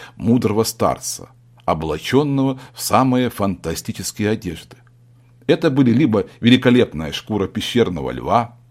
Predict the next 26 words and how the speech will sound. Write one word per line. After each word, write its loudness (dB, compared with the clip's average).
либо 4
плащ 2
из 4
разноцветных 4
птичьих -4
перьев, 0
либо 4
пятнистый 0
наряд -2
оленя 0
с -20
царственной 0
головой, 2
увенчанной 2
ветвистыми -4
рогами, -2
огромными 2
и -4
величественными. -10
Почему 0
же -2
сегодня -2
Абаха 0
завёрнут -4
в -14
грубую, -4